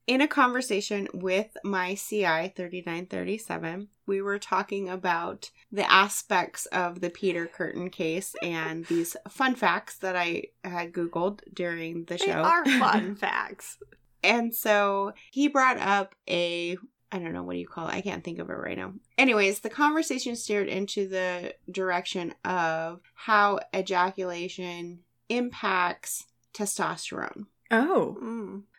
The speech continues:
Speaker 1: So there was a study done, and I'm just gonna go over the abstract of this study.
Speaker 2: <laughs>
Speaker 1: Sorry.
Speaker 2: Perfect intro.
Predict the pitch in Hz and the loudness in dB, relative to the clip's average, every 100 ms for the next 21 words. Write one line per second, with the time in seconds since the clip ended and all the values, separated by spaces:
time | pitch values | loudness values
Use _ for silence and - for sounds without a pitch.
0 | _ - - 214 208 196 175 - 196 208 | _ -6 4 8 8 8 4 -2 0 2
1 | 208 208 226 220 - 302 349 359 233 196 | 4 0 -2 -4 2 4 6 4 4 2
2 | 175 165 170 180 190 - 185 180 175 190 | 4 2 0 -6 -10 -4 0 0 0 -2
3 | 196 208 - 214 208 196 185 - 185 180 | -2 -4 -4 -4 -4 -2 -2 0 0 0
4 | 180 180 175 180 180 170 165 160 185 - | -2 -2 -4 -6 -4 0 0 -2 -6 0
5 | 180 180 190 - - 165 180 180 170 170 | 4 4 2 -6 -2 -2 -2 -6 -6 -6
6 | 175 - 165 160 160 180 _ _ _ _ | -6 -4 -2 0 0 -4 _ _ _ _
7 | - 71 78 80 80 80 80 78 67 - | 6 8 10 12 12 12 12 12 10 2
8 | - - - - _ - - 440 _ - | -4 -8 -12 -20 _ -14 -12 -12 _ -16
9 | - - 156 165 202 269 240 220 214 233 | -4 2 6 6 6 4 4 2 2 6
10 | 202 196 | 8 8